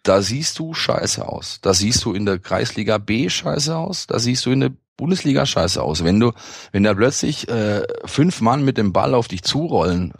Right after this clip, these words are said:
kannst du einfach nicht, das kannst du nicht großartig verteidigen. Das geht nicht. Du kannst nur versuchen,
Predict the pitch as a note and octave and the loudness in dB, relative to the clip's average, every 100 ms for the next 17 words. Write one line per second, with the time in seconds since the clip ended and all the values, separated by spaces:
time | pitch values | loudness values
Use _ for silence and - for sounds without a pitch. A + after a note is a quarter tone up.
0 | _ - A#2 D3+ D3+ D3+ - - G2 G2+ | _ -2 0 0 -2 -2 -4 -8 -6 -2
1 | A#2+ G#2 A2 - _ - - - G3+ - | -2 2 0 0 _ -6 -4 -2 -2 2
2 | B2 - G2 - - F2+ F2+ - - C3 | 0 2 0 2 0 0 0 0 -2 -4
3 | F#2 F2+ C3+ F3 A#2+ G2 - G#2+ B2+ C#3+ | -4 -2 0 0 -2 -4 -2 0 2 2
4 | D3 C#3 C3 E3 F3+ | 2 4 2 2 -4